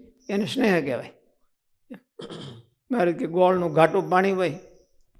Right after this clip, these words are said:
તો હાથ અડાડે તો હાથ ચોંટી જાય, જે અડાડે ચોંટી જાય. એક જીભમાં ચોંટતું નથી, ભગવાને કુદરતી બનાવી છે. ઘી છે એ જીભમાં ચોંટે નહીં, ચોંટે?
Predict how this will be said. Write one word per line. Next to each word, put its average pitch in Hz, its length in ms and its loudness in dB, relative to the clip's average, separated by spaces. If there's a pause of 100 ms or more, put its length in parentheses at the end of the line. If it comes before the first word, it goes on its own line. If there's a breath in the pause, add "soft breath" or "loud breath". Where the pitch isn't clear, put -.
(180)
તો 156 60 -6
હાથ 165 260 2
અડાડે 180 220 0
તો 165 100 0
હાથ 180 200 2
ચોંટી 139 220 -6
જાય, 135 180 -12 (1400)
જે 180 180 2
અડાડે 170 300 4
ચોંટી 147 260 -4
જાય. 139 260 -14 (680)
એક 214 140 2
જીભમાં 185 680 4
ચોંટતું 196 480 -2
નથી, - 460 -8 (640)
ભગવાને 165 380 -2
કુદરતી 165 440 -6
બનાવી 127 360 -12
છે. - 180 -20 (880)
ઘી 180 320 6
છે 208 120 2
એ 208 160 2
જીભમાં 202 340 4
ચોંટે 214 320 0
નહીં, - 440 -8 (320)
ચોંટે? 269 300 -2